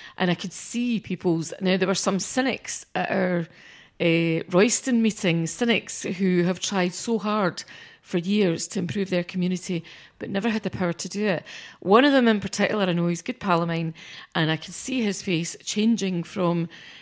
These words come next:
his usual cynical, "Uh, that's never gonna work," to his eyes lighting up, then his whole face lighting up. And he said at the end, he spoke to Marco at the end, and he said, The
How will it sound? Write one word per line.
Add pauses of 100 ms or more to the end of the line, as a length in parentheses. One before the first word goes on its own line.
(120)
his
usual
cynical,
"Uh,
that's
never
gonna
work," (420)
to
his
eyes
lighting
up,
then
his
whole
face
lighting
up. (440)
And
he
said
at
the
end,
he
spoke
to
Marco
at
the
end,
and
he
said,
The